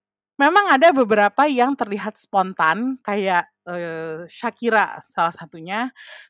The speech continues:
Terus ada customer lain namanya A J yang seorang fotografer, dan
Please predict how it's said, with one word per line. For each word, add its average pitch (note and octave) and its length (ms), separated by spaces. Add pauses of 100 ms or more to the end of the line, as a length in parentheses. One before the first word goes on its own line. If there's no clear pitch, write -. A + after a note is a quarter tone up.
Terus A3+ 240
ada F#3+ 160
customer G#3 400
lain A3 320
namanya G#3+ 400
A A3+ 140 (100)
J F#3+ 480
yang G3 240
seorang F#3 400
fotografer, F#3 800
dan G#3 320